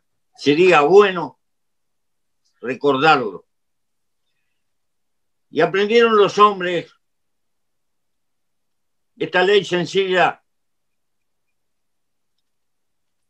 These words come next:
que la luz, el agua, la tierra y el trabajo humano son generadores de comida,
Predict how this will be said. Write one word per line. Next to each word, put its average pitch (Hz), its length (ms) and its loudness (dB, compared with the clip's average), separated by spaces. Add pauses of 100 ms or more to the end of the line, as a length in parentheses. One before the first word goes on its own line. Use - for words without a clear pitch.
que 123 120 -6
la 160 140 4
luz, 196 420 4
el 135 160 -4
agua, 139 460 0
la 135 180 0
tierra 151 600 0 (680)
y 127 120 -6
el 127 100 -4
trabajo 156 360 0
humano 147 500 -2 (1120)
son 165 260 -2
generadores 147 640 4
de 143 140 6
comida, 127 540 0